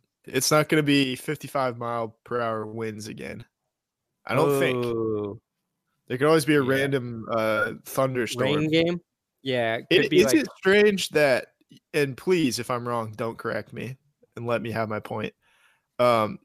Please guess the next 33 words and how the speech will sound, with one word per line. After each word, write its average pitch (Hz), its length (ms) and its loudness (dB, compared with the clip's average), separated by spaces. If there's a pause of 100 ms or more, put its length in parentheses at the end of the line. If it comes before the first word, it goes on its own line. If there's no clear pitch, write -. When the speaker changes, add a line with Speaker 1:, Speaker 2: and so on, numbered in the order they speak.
Speaker 1:
there 143 160 4
used 190 300 4
to 196 60 0
be, 202 220 4
when 151 200 0
Jameis 139 420 2
was 120 140 -2
on 120 120 -2
the 113 60 -4
Bucs, 113 500 -2 (340)
I 143 80 -2
felt 175 180 4
like 151 200 4
every 135 280 2
other 123 380 0 (720)
game 127 540 2
there 127 160 2
was 123 120 0
a 127 60 -2
random, 117 680 -4 (220)
like, 110 260 -2
lightning, 120 440 0
Speaker 2:
Lightning 160 280 0
Speaker 1:
thunder, - 160 8
Speaker 2:
delay? 170 220 2 (280)
Speaker 1:
rainstorm 151 800 0 (360)
that 127 260 2
totally 135 380 2
screwed 131 280 0
up 131 100 4
the - 100 -8
Speaker 2:
Yeah. - 20 -2
Speaker 1:
game. 127 300 -2